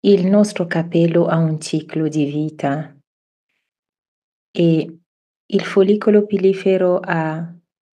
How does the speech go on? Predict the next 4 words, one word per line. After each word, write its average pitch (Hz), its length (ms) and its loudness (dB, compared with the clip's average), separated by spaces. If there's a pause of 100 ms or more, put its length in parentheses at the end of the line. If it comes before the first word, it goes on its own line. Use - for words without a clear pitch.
(380)
la 170 180 -4
crescita 196 540 0
del 185 220 2
capello, 170 920 -4